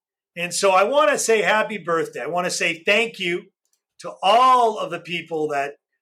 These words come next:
tune in on a weekly and a three times a week basis, that send us messages, that reach out and, and, and support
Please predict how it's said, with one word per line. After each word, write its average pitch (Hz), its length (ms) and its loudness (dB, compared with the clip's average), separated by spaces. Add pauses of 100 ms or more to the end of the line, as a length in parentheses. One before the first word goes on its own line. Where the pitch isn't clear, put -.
(200)
tune 220 360 2
in 190 420 2 (400)
on 151 220 0
a 123 240 -2 (160)
weekly 208 840 -4
and 139 180 -8
a 120 200 -12 (260)
three 214 220 0
times 196 400 2
a 180 60 -2
week 175 260 -8
basis, 143 680 -4 (320)
that 147 160 0
send 208 380 2
us 208 200 0
messages, 196 920 -2 (400)
that 156 340 2
reach 196 400 -4
out 185 460 2 (640)
and, 165 400 -2
and, 185 200 -4
and 185 200 -8
support 220 800 0